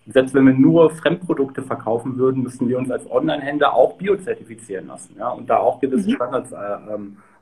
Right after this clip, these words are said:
Speaker 1: äh, aufrechterhalten. Und, ähm, das ist natürlich immer, man kann jetzt drüber streiten, was ist jetzt das bessere Siegel, die bessere Zertifizierung.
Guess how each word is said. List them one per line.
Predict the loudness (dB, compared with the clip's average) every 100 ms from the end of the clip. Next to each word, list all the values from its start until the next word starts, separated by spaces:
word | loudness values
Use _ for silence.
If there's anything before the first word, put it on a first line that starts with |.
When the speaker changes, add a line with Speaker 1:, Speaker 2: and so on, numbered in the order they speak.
| -6
Speaker 1:
äh, | -4
aufrechterhalten. | -4 -6 -2 -2 -2 -6 -6 -10 -8 -12 -16 _ -20 -20 _
Und, | 4 4 2 2
ähm, | 4 6 6 4 0 -10 _
das | 0 2
ist | 2
natürlich | 2 4 4 2
immer, | 0 4 4
man | 4
kann | 0 -2
jetzt | 0
drüber | 0 0
streiten, | 2 0 0
was | -6
ist | -8
jetzt | -10 -10
das | -14 -14 _ _
bessere | 0 0 0 2 4 4
Siegel, | 0 -6 -6 -2 0 2 0
die | -2
bessere | 0 0 0 -2
Zertifizierung. | 0 -2 -4 -8 -12 -8 0 0 0 -4